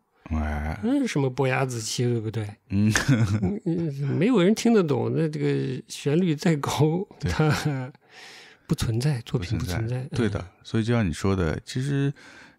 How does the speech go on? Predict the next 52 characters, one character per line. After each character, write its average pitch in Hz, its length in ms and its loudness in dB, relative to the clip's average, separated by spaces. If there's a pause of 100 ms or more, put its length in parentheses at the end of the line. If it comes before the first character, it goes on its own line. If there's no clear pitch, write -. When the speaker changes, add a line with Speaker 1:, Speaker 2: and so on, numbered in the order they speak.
(160)
Speaker 1:
只， - 480 -8 (220)
只 - 180 0
要 143 120 6
你 156 120 6
有 139 120 4
兴 139 320 2
趣， 78 440 -2
然 87 280 -2
后 117 300 2
你 107 600 0
也 107 260 0
有 82 320 -2
一， 98 180 -6 (140)
一 127 100 -10
定 156 180 2
的 127 80 4
积 - 260 -2
累， - 240 -2 (260)
这 - 100 -4
个 127 60 -4
积 - 160 -4
累 127 180 2
甚 151 220 2
至 123 100 -2
都 117 140 2
不 117 200 -4
一 147 120 0
定 151 160 2
非 - 180 0
要 120 140 2
是 87 260 -4
艺 127 180 -2
术 113 200 -8
相 76 240 -6
关 76 200 -8
积 - 140 -12
累， - 240 -12
你 107 80 0
有 110 100 0
各 123 160 -2
方 147 240 0
面 156 140 2
的 82 140 -2
社 92 400 -4
会 87 280 -2 (440)
阅 131 180 4
历 104 160 -2
的 82 100 -6
积 - 260 -8
累， 87 280 -6
其 - 180 -10
实 139 220 -4